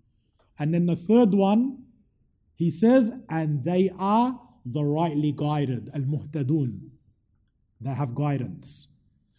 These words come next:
So three things, my brothers and sisters. Salah from Allah, rahmah,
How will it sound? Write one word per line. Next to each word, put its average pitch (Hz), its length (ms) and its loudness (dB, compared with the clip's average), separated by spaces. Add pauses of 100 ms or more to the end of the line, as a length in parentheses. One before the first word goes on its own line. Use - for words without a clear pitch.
(120)
So 214 220 6
three 262 320 10
things, 247 340 8
my 202 180 6
brothers 180 360 4
and 175 180 2
sisters. - 680 -4 (720)
Salah 233 480 8
from 254 240 6
Allah, 277 580 6 (1300)
rahmah, 320 760 4